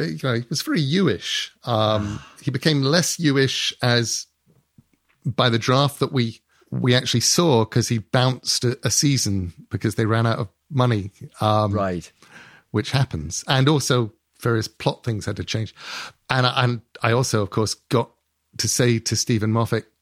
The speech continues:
Speaker 1: "We have to save the tardis. Your tardis interior has to be saved."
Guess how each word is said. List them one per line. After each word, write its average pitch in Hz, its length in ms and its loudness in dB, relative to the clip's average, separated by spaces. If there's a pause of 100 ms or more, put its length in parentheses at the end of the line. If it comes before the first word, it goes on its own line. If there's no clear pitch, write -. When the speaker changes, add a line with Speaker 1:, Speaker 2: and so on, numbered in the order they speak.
(600)
Speaker 1:
"We 120 240 2
have 127 200 2
to 123 80 0
save 113 720 0
the 113 140 0
tardis. 123 800 0
Your 123 220 2
tardis - 760 -2 (120)
interior 104 560 -2
has 101 240 -2
to - 80 -8
be 139 140 -6
saved." 95 640 -6